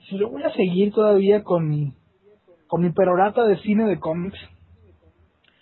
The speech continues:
esta vez voy a hablar de un, de la continuación de un proyecto que me dejó a mí muy desilusionado el año pasado. Eh,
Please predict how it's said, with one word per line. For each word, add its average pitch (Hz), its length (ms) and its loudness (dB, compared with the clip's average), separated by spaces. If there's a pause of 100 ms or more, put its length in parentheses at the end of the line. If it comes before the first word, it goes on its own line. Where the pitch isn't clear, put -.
(200)
esta 165 260 0
vez 175 180 2
voy 175 300 2
a 175 220 4
hablar 156 400 0
de 165 120 -6
un, 170 600 0 (720)
de 175 100 2
la 180 100 0
continuación 214 720 2
de 254 100 4
un 247 180 0
proyecto 226 600 0
que 202 100 -2
me 170 140 -2
dejó 165 220 -6
a 196 40 -6
mí 214 200 -4 (200)
muy 277 480 -4
desilusionado 180 920 0
el 170 80 2
año 170 200 -4
pasado. 165 500 -4 (460)
Eh, 156 420 -2